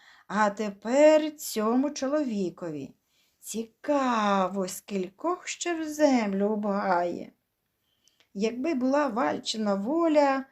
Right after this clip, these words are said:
роздерла б цю тварюку. Та хай би як біснувалась Валька від злості,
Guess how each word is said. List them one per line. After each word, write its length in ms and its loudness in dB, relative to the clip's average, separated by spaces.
роздерла 1080 0
б 100 -8
цю 200 -2
тварюку. 1200 0
Та 140 -6
хай 340 0
би 200 4
як 400 0
біснувалась 880 -2
Валька 520 -4
від 200 -4
злості, 760 -2